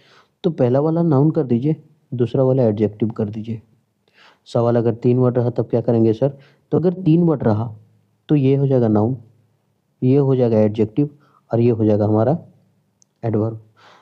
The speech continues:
सवाल जब चार वर्ड रहे तब क्या था? चौथा वाला को हम भीतरे भेज देंगे, है ना? इतना भयानक जहन्नुम में धकेल देंगे कि दोबारा उठ करके नहीं आएगा। मतलब अगर एक वर्ड है तो हमारा नाउन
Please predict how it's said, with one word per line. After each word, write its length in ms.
सवाल 340
जब 160
चार 260
वर्ड 160
रहे 120
तब 200
क्या 120
था? 120
चौथा 320
वाला 180
को 120
हम 100
भीतरे 300
भेज 200
देंगे, 280
है 60
ना? 160
इतना 340
भयानक 340
जहन्नुम 340
में 120
धकेल 280
देंगे 200
कि 80
दोबारा 300
उठ 160
करके 260
नहीं 240
आएगा। 160
मतलब 240
अगर 180
एक 220
वर्ड 180
है 80
तो 120
हमारा 260
नाउन 280